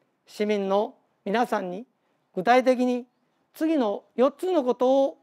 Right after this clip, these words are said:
お願いいたします。一つ目は、各家庭において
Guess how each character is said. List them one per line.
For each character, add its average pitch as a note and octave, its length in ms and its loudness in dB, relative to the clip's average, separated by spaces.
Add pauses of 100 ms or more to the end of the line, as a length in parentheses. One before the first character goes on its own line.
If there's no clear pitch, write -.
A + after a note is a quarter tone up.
(100)
お F#3+ 80 -4
願 F3 260 -4
い E3 40 -6
い D#3+ 40 -12
た E3 120 -8
し - 120 -18
ま D#3 120 -16
す。 - 180 -20 (2000)
一 C#4 240 2
つ D4 100 -2
目 C#4 140 4
は、 F#3 240 0 (440)
各 C4+ 320 -2
家 G3+ 240 -8
庭 B3+ 180 4
に B3+ 120 2
お B3+ 100 4
い G#3 80 -4
て - 200 -12